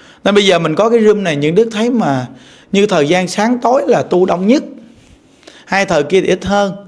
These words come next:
Nhưng mà ít hơn gì bây giờ cũng cả ngàn người. Còn hai cái thời mà sáng tối này tầm cứ ngàn bảy trăm người, hơn ngàn bảy trăm người.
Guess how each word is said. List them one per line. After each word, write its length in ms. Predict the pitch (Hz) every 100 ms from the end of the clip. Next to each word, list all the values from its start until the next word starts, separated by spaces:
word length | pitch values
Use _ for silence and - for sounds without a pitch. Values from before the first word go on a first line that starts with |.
| - _ _ _ _ _ _ _ _ _
Nhưng 120 | 190
mà 60 | 196
ít 160 | 165 233
hơn 280 | 208 202
gì 100 | 170
bây 100 | 147
giờ 140 | 165 147
cũng 180 | 151 185
cả 100 | 190
ngàn 300 | 196 139 135
người. 260 | 131 117 - - - _ _ _ _ _ - - _
Còn 180 | - 147
hai 280 | 151 202 208
cái 100 | 220 226
thời 280 | 165 135
mà 140 | 127 123
sáng 260 | 127 214
tối 200 | 220 220
này 240 | 254 175 117 - - _ _ _ _ _ _
tầm 380 | 160 127 120 113
cứ 260 | 190 208 208 - _ _
ngàn 300 | 131 143 127
bảy 140 | 123
trăm 240 | 180 175 156
người, 120 | 120 - - _ _ _ _ _ _
hơn 380 | - 165 165 156
ngàn 160 | 135 127
bảy 120 | 117
trăm 200 | 151 147
người. 120 | 127